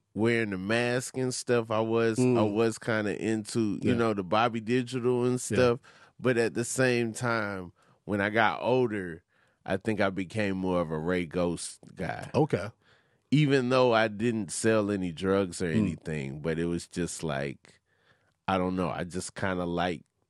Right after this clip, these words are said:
Speaker 1: I like the way that sound. I like the way the Purple Tape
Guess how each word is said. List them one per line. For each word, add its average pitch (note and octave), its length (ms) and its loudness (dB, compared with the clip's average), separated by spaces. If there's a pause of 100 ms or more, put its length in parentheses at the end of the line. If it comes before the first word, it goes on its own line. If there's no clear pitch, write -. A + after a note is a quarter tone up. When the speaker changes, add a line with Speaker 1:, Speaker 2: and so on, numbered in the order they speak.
(640)
Speaker 1:
I G2 80 -2
like F#2+ 320 -2
the G2+ 100 -4
way F2 280 0
that D2+ 240 -4
sound. C#2+ 400 -4
I F2+ 60 0
like G2+ 320 -2
the G#2+ 80 -6
way F#2+ 120 0
the F2 100 -2
Purple F2+ 360 -4
Tape D#2+ 340 -4